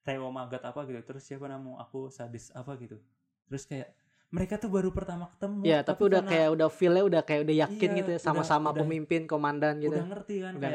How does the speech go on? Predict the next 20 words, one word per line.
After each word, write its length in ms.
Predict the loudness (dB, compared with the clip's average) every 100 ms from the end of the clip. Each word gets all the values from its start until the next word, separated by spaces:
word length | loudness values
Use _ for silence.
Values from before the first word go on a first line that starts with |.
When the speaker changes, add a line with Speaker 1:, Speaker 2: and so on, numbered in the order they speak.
| -2
Speaker 2:
ngerti. 80 | -2
Speaker 1:
apa 80 | -2
yang 140 | -2 -4
mau 100 | -6
dia 140 | -4
lakuin, 600 | -6 -6 -10 -8 -12 -12 -12
dia 140 | -6 -6
Speaker 2:
Ah. 20 |
Speaker 1:
tuh 120 | -6 -8
berpikir 320 | -10 -12 -10
apa, 340 | -12 -12 -14 -12
udah 180 | -10 -8
pada 180 | -8 -8
sadar 320 | -8 -8 -8
gitu 160 | -8 -4
Speaker 2:
Iya. 320 | -2 -2 -6
Speaker 1:
kayak, 0 | -8
ini 140 | -10
tuh 140 | -8 -6
demi 240 | -6 -6